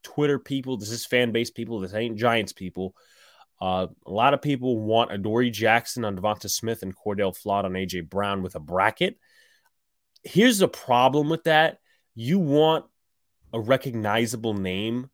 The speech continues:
on Dallas Goedert, and he's a big dude. So maybe Xavier McKinney on Goedert,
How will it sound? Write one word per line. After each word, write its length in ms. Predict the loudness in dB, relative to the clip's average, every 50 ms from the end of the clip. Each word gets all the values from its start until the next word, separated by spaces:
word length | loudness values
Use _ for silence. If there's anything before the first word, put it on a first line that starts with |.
| _ _ _ _ _ _ _ _ _ _ _ -6
on 280 | -2 0 2 2 0 0
Dallas 340 | 0 0 0 0 -2 -4 -4
Goedert, 400 | -2 0 0 2 2 0 -2 -4
and 80 | -8 -6
he's 200 | -6 -6 -2 -2
a 60 | -4
big 400 | -6 -6 -8 -8 -8 -8 -8 -8
dude. 340 | -6 -6 -6 -6 -6 -8 -10 _ _ _ _ _ _ _
So 300 | -10 -4 0 0 0 0
maybe 320 | 0 0 0 0 0 -2
Xavier 340 | -2 -2 -2 -2 0 -2 -4
McKinney 460 | -6 -6 -10 -10 -10 -6 -4 -4 -2
on 160 | -4 -4 -2
Goedert, 380 | 0 2 2 2 2 0 -2